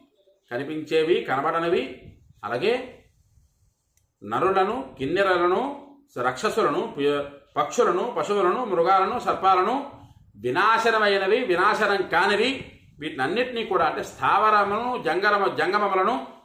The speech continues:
అన్నింటినీ కూడా బ్రహ్మదేవుడు ప్రపంచాన్ని అంతటినీ కూడా సృష్టించాడు అన్న ఘట్టం దగ్గర మనం ఆపుకుంటూ వచ్చేటటువంటి ఘట్టంలోకి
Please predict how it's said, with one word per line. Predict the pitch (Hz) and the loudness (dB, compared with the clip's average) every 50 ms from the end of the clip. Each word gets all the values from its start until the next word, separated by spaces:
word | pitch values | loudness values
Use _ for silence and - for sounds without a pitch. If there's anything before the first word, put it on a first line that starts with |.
| _ _ - | _ _ -6
అన్నింటినీ | 143 196 226 240 254 247 254 254 226 226 220 | -4 -4 -2 -2 -4 -4 -4 -4 -4 -4 -2
కూడా | - 175 170 180 208 | 0 2 2 2 2
బ్రహ్మదేవుడు | 208 - - 202 180 180 196 196 196 190 190 208 | 2 0 0 -2 0 0 0 2 2 2 2 2
ప్రపంచాన్ని | 214 - - 143 175 196 214 214 208 202 208 190 160 | 0 0 -2 -2 -2 -2 -2 0 0 0 2 2 0
అంతటినీ | 151 175 196 240 240 240 233 233 214 | -2 -2 0 -2 -2 -2 -2 -4 -2
కూడా | 175 180 165 151 123 95 - - - - - _ _ - - | 0 2 2 2 2 0 -2 -8 -16 -20 -20 _ _ -16 -12
సృష్టించాడు | 143 143 143 - 185 185 180 175 175 170 165 160 165 160 160 - 135 | -12 -12 -8 -6 -4 -4 -2 0 0 0 2 2 2 0 0 -2 -4
అన్న | 131 135 | -6 -4
ఘట్టం | 120 117 120 - 151 147 160 | -4 -4 -4 -4 -4 -4 -2
దగ్గర | 160 147 143 | -2 -2 0
మనం | 139 135 131 120 | -2 -2 0 0
ఆపుకుంటూ | 120 135 139 143 151 143 131 190 240 285 - - - - - _ _ 123 | -2 -2 -2 -2 -4 -2 0 0 -2 -2 -2 -10 -14 -20 -20 _ _ -12
వచ్చేటటువంటి | 120 - 170 165 160 147 151 147 143 127 | -4 -2 0 0 0 0 -2 -2 -2 -2
ఘట్టంలోకి | 120 123 123 151 143 139 147 147 190 240 269 - | -4 -4 -4 -4 -4 -2 -2 -2 -4 -6 -6 -8